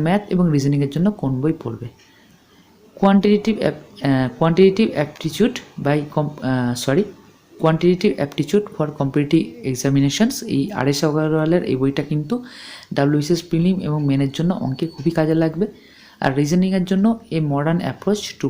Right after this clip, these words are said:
Verbal and Non-Verbal Reasoning by আর এস আগরওয়াল, এই বইটা কিন্তু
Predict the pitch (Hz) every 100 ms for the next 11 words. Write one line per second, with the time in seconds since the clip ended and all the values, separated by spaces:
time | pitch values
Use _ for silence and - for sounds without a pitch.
0 | 117 127 131 175 196 - 143 139 135 131
1 | 131 131 165 151 131 139 196 254 - -
2 | - - 151 160 - 139 147 - 135 131
3 | 143 190 131 123 127 131 139 143